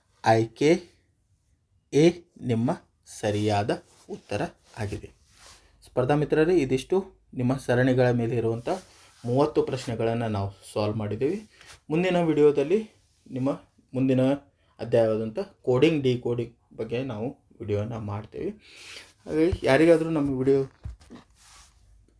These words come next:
ಅವಶ್ಯಕತೆ ಇರುವಂಥವರಿಗೆ ನಮ್ಮ ವಿಡಿಯೋನ ಶೇರ್ ಮಾಡಿ ಹಾಗೂ ನಮ್ಮ ವಿಡಿಯೋನ ಲೈಕ್ ಮಾಡಿ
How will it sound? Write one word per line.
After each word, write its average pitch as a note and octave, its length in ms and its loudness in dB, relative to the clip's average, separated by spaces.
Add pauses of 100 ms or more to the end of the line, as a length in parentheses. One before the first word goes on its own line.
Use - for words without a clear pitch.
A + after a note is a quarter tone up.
(180)
ಅವಶ್ಯಕತೆ C3+ 520 2
ಇರುವಂಥವರಿಗೆ B2 640 0 (140)
ನಮ್ಮ A#2 160 -6
ವಿಡಿಯೋನ A2 440 -2
ಶೇರ್ C3 380 2
ಮಾಡಿ C3+ 260 -2
ಹಾಗೂ - 420 -12
ನಮ್ಮ A2 240 -2
ವಿಡಿಯೋನ A#2 380 4
ಲೈಕ್ A2 340 -2
ಮಾಡಿ A#2 280 -4